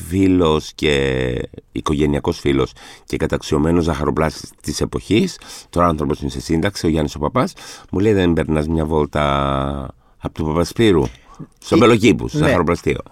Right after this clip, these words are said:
Speaker 2: Είχατε μια κλίση, ας πούμε, τρώγατε, ήσασταν
Speaker 1: Ε,
Speaker 2: γλυκά
Speaker 1: μικρός
Speaker 2: της;
Speaker 1: έτρωα, γιατί είμαστε Κωνσταντινοπολίτες,
Speaker 2: Ναι.
Speaker 1: μαγειρεύαμε, η μητέρα μου έκανε γλυκά, ο πατέρας μου πολύ γλυκάτζης.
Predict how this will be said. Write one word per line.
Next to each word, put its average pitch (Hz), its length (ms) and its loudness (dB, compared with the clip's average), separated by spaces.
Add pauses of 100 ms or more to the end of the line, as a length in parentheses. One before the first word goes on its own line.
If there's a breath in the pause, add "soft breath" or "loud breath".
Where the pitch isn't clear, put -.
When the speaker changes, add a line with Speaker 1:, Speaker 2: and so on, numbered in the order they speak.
(120)
Speaker 2:
Είχατε 156 300 2
μια 151 160 0
κλίση, 131 480 0
ας 120 200 0
πούμε, 139 200 -2 (100)
τρώγατε, 131 380 2
ήσασταν 117 680 4
Speaker 1:
Ε, - 40 4
Speaker 2:
γλυκά 127 120 4
Speaker 1:
μικρός 127 340 4
Speaker 2:
της; 123 140 0
Speaker 1:
έτρωα, 135 380 2
γιατί 107 220 2
είμαστε 117 640 0
Κωνσταντινοπολίτες, 101 1080 2
Speaker 2:
Ναι. 123 60 0
Speaker 1:
μαγειρεύαμε, 127 640 2
η 123 40 4
μητέρα 110 320 2
μου 104 60 4
έκανε 98 380 0
γλυκά, 131 840 0
ο 117 40 0
πατέρας 110 400 0
μου 101 120 0
πολύ 92 280 0
γλυκάτζης. 123 1040 2